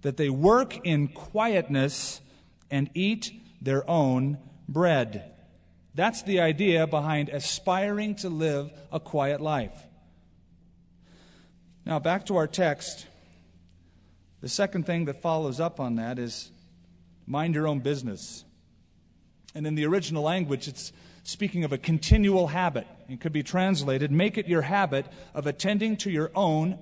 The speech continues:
private affairs." Now, you can see what problems quitting your job because you think Jesus is gonna return would have. They quit their job, they had a lot of free time, and they stuck their meddling noses in other people's business. And so one follows the other.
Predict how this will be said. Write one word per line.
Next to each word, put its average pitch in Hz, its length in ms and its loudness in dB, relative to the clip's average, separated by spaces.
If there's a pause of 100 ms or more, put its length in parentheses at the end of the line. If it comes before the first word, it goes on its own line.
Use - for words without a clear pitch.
private 151 380 -2
affairs." 220 600 -8 (760)
Now, 165 80 -2
you 240 100 -4
can 147 140 -4
see 180 260 0
what 147 220 -2
problems 156 560 0
quitting 175 280 -2
your 143 120 -2
job 151 520 0 (220)
because 151 320 -2
you 151 80 -2
think 170 220 0
Jesus 165 420 0
is 135 160 -6
gonna 143 140 0
return 175 420 0
would 147 100 0
have. 185 320 -4 (280)
They 147 100 -4
quit 208 220 -2
their 165 100 -2
job, 170 400 0
they 156 60 0
had 156 140 0
a 147 40 0
lot 165 220 2
of 160 80 -4
free 160 180 0
time, 180 420 0
and 156 80 -2
they 139 80 -2
stuck 208 400 -4
their 170 120 -2
meddling 190 580 2
noses 160 540 4
in 143 80 2
other 160 180 2
people's 156 380 -2
business. 165 480 0 (1900)
And 180 140 0
so 190 180 4
one 202 380 2
follows 185 420 2
the 175 140 0
other. 196 320 -2